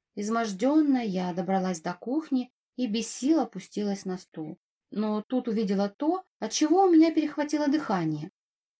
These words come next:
Я сидела и смотрела на переполненные продуктами столы и не могла поверить своим глазам. Холщовые мешочки, деревянные баночки, перевязанные бечёвкой,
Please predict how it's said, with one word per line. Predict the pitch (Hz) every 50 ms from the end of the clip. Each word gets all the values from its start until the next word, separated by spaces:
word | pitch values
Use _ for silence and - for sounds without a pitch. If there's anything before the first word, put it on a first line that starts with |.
| _
Я | - 190 220
сидела | 226 220 - 208 185 226 233 226
и | 214
смотрела | 214 - 220 214 214 208 - 214 254 294 294 277 220
на | 202 202 202 196
переполненные | - 226 214 220 - - 220 247 285 302 285 277 254 247 226
продуктами | - 233 226 196 240 262 - - 254 247 240
столы | 226 - - - 208 202 202 214 254 294 311 302 - _ _ _ _ -
и | - 214
не | 226 220
могла | 208 208 180 190 220 262
поверить | 277 - 277 240 254 254 240 233 -
своим | - 220 220 226 226
глазам. | 220 247 262 254 208 170 156 147 156 - _ _ _ _ _ _
Холщовые | - - 202 190 - - 208 190 180 190
мешочки, | 185 180 185 - - - 202 240 254 233 - - - - 196 190 _ _ _ _ -
деревянные | 175 202 208 233 262 277 269 226 202 190 180
баночки, | 165 156 165 185 240 262 262 233 226 - - - - 214
перевязанные | - 220 214 208 220 214 214 202 214 214 208
бечёвкой, | 196 220 - - - 208 208 208 196 - - 196 190